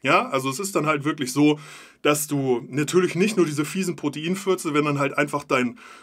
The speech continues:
Protein einfach weiter gedrückt wird, so, und da an Stellen kommt, wo es nicht hin soll, dann da anfängt zu verfaulen und du dann halt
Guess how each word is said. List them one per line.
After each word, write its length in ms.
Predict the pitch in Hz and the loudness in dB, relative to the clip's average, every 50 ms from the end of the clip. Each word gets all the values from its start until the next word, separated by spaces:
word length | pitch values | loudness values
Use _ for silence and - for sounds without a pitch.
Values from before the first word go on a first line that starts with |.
| _ _ | _ _
Protein 640 | - - 180 185 190 196 196 180 185 180 180 - - | -4 2 2 2 2 0 0 2 2 2 0 -2 -2
einfach 380 | 151 151 143 135 123 117 - 131 | -2 -2 0 -2 -6 -6 2 2
weiter 280 | 156 247 247 247 208 | 4 4 4 2 2
gedrückt 440 | 185 190 - 160 156 185 190 196 - | 2 2 2 4 4 4 4 4 2
wird, 180 | 160 165 165 165 | 2 2 2 4
so, 160 | 165 165 170 | 4 4 4
und 180 | 156 147 131 | 4 4 0
da 100 | 160 147 | -2 -2
an 160 | 143 - 143 - | -2 -2 -2 -4
Stellen 360 | - - - 190 190 196 185 | -4 4 6 6 6 6 4
kommt, 320 | - - - 175 170 135 | 2 -2 0 -2 -2 -2
wo 140 | 143 170 190 | 4 4 4
es 100 | - - | 4 4
nicht 160 | 147 131 123 | -2 -2 0
hin 200 | - 170 180 170 | 2 2 2 2
soll, 200 | 151 165 156 151 | 4 2 2 4
dann 160 | 143 139 147 | 4 2 2
da 80 | 143 139 | 2 0
anfängt 380 | - 147 156 151 - 147 139 131 | 0 -2 -6 -4 -4 -4 -4 -4
zu 100 | - 123 | -8 -4
verfaulen 540 | - 127 120 - - 139 151 156 151 147 | -4 -4 -4 0 2 4 4 4 4 2
und 120 | 143 127 135 | 0 0 -4
du 40 | 127 | -6
dann 240 | - - 151 131 | -4 -4 0 2
halt 180 | 139 131 127 127 | 2 2 2 0